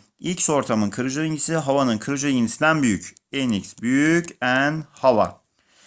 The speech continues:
Buna göre bir, X ortamın ışığı kırma indisi. Tabii bu arkadaşlar etkiler. Çünkü bu ortamın kırıcı indisini büyüttüğünüzde veya küçülttüğünüzde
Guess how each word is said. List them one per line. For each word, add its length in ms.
Buna 180
göre 240
bir, 280
X 300
ortamın 400
ışığı 360
kırma 320
indisi. 460
Tabii 260
bu 140
arkadaşlar 640
etkiler. 540
Çünkü 300
bu 120
ortamın 360
kırıcı 260
indisini 480
büyüttüğünüzde 680
veya 180
küçülttüğünüzde 920